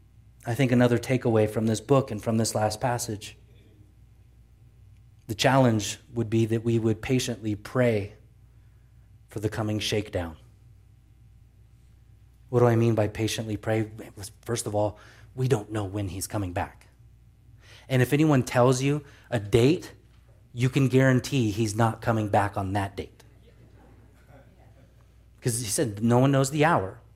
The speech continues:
No one knows the day. And it's not for anyone else to know.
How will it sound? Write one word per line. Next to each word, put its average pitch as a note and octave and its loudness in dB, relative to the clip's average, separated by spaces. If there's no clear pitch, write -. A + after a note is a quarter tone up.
No A#2 4
one C3+ 6
knows C#3 4
the D#3+ -2
day. B2 2
And C3 2
it's A#2+ 2
not B2+ 6
for D#3 4
anyone D3+ 6
else C#3 4
to E3+ 0
know. A2+ 0